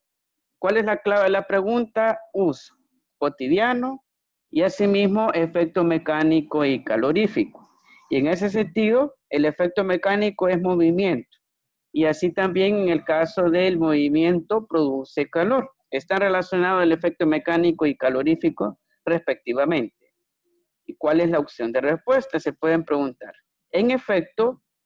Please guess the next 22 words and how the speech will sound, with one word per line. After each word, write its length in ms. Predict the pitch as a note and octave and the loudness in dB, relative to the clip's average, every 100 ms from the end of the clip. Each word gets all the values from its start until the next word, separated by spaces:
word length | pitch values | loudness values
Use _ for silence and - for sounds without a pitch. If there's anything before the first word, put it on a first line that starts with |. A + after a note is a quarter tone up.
| _ | _
es 220 | - E3+ G3+ | -2 0 2
la 120 | G#3 | 2
literal 760 | E3+ D3+ C#3 B2 B2 C3+ C3 _ _ | 2 2 0 2 0 -2 -6 _ _
C. 560 | _ - - F3+ C3 - _ _ | _ -20 -8 -2 -2 -4 _ _
Si 220 | _ - | _ -12
marcamos 640 | B2 A#2 - D#3+ F3+ F#3+ G3+ | -10 -10 -6 -4 -2 -2 -2
esa 200 | F#3+ F3+ | -2 -2
opción 280 | E3+ F3+ E3 | 0 0 -2
como 220 | C#3 C3 | -4 -4
la 160 | B2+ | -4
correcta, 640 | B2+ E3 A3+ A#3 - B3+ - _ _ | -2 -2 0 -2 -2 -4 -4 _ _
es 220 | - A#2 | -10 -6
la 120 | A#2+ | -4
acertada, 720 | B2 - D#3 - A3+ C4 F3+ - _ _ _ - | -4 -2 -2 0 0 0 -2 -4 _ _ _ -4
ya 220 | E3+ A3 | -2 0
que 80 | G#3+ | -2
en 100 | A#3 | -2
el 160 | A3+ | -2
caso 380 | - G3 G3 G#3 | -2 -2 -2 -2
de 60 | F#3+ | 0
la 100 | F#3 | 2
lavadora, 760 | F3+ G3+ G#3+ F#3+ D#3+ F#3+ F3 | 2 2 2 2 2 0 -2